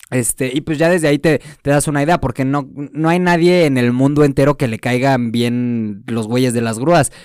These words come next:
Digo, afortunadamente aquí en la C D M X ya no hay grúas, este, pero... Pero cuando las había, pues sí era un, un relajo, un desmadre, y pues la verdad es que sí te molesta que te quiten tu auto. O sea, yo me pongo en el lugar de la gente que a mí jamás me han puesto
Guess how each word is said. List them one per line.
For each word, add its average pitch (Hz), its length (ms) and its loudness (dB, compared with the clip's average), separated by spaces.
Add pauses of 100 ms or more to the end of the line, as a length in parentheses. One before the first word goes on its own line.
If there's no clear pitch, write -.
(120)
Digo, 165 180 4
afortunadamente 151 760 0
aquí 160 220 0
en 156 80 2
la 143 160 4
C 139 100 2
D 147 60 2
M 143 160 0
X 139 200 -4
ya 127 140 0
no 131 140 0
hay 123 100 0
grúas, 131 540 0
este, 107 640 -4 (320)
pero... 120 720 4 (480)
Pero 131 200 -2
cuando 131 220 -2
las 127 160 0
había, 135 280 2
pues 147 160 -4
sí 131 120 2
era 135 220 4
un, 139 420 0
un 120 120 -4
relajo, 127 360 -2
un 139 60 -2
desmadre, 123 460 -2
y - 20 0
pues 113 160 -6
la 113 100 -4
verdad 120 280 -2
es 135 100 -4
que 120 220 -4 (160)
sí - 160 -2
te 156 100 0
molesta 127 440 -2
que 123 100 -6
te - 120 -8
quiten 123 300 -4
tu 113 140 -2
auto. 131 220 -2
O 107 40 -6
sea, 110 100 -6
yo 123 120 0
me 135 80 0
pongo 135 240 0
en 131 60 0
el 117 60 -2
lugar 113 280 -2
de 120 80 -2
la 110 100 -6
gente 113 260 -8
que 107 220 -10
a 113 80 -6
mí 127 140 -4
jamás 123 260 -8
me 123 80 -6
han 117 80 -8
puesto 113 480 -10